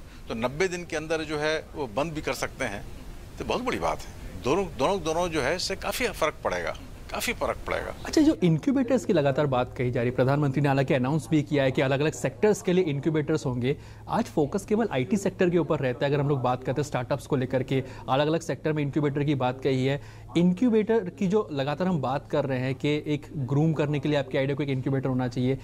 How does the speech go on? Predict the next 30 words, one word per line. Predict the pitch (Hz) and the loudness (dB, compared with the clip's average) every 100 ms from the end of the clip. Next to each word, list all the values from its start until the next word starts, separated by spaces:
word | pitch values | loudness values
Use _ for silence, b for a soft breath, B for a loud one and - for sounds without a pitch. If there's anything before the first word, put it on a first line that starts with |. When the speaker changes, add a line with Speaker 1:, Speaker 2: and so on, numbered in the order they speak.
| B B | B B
Speaker 2:
ये | 143 247 | 2 2
किस | 269 226 | 2 2
दिशा | 175 180 175 | 2 0 -2
में | 170 | -2
हम | 165 | -2
लोग | 160 | -2
आगे | 135 131 | -2 -2
बढ़ | 127 | -4
रहे | 120 | -4
हैं | 120 | -6
इस | - | -6
समय | 113 | -8
पर? | - - - - - | -8 -10 -12 -12 -8
Speaker 1:
देखिए, | 147 208 | -2 -2
ऐसा | 127 185 | 0 -2
है | 151 B B B - | -2 B B B -8
कि, | 170 | -8
uh, | - - 123 120 107 - - - - - - - - 147 | -8 -6 -2 0 -2 -6 -16 -18 -18 -18 -18 -16 -10 -8
incubator | 139 147 127 143 202 | -4 -2 -2 -2 -2
as | 175 143 | -4 -6
a | 107 113 | -6 -4
generic | 127 165 - | -4 -6 -4
concept | 117 113 160 - - - - - - B B B - | -4 -2 -4 -4 -8 -16 -16 -18 -18 B B B -10
is | 147 131 120 | -8 -6 -4
basically | 156 202 196 196 185 180 | -4 -4 -4 -2 -2 -2
an | 117 120 | -2 -4
idea | 127 180 135 | 0 2 2
where | - 143 123 135 139 - - | -2 -6 -4 -2 -2 -4 -4
some | 160 156 127 | -4 -2 -4
entrepreneur, | 131 151 135 156 113 | -4 -10 -6 -2 -2